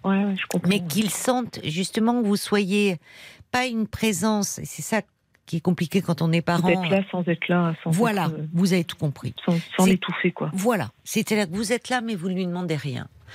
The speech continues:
Speaker 2: Et dans
Speaker 1: Mhm.
Speaker 2: les faits, euh, évidemment, même si vous utilisez tous les stratagèmes, pour le moment, laissez-le. S'il reste dans son lit, euh, au f-, c'est que vous avez un œil sur lui, mais sans être, euh,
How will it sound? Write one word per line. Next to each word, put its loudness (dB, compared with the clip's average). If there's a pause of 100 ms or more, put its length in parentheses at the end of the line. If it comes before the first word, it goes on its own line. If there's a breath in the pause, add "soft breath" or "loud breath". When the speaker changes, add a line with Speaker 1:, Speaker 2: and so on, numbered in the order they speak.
(280 loud breath)
Speaker 2:
Et 6
dans 6
Speaker 1:
Mhm. 4
Speaker 2:
les 6
faits, 2
euh, 2
évidemment, 0
même 2
si -2
vous 0
utilisez 2
tous -2
les 4
stratagèmes, 2 (420 loud breath)
pour 4
le 6
moment, 4
laissez-le. 0
S'il -4
reste 0
dans 2
son 0
lit, 2 (120)
euh, 0 (560 loud breath)
au 6
f-, -4
c'est 0
que 6
vous 4
avez 4
un 2
œil 2
sur 0
lui, 0
mais 2
sans 0
être, -2
euh, 2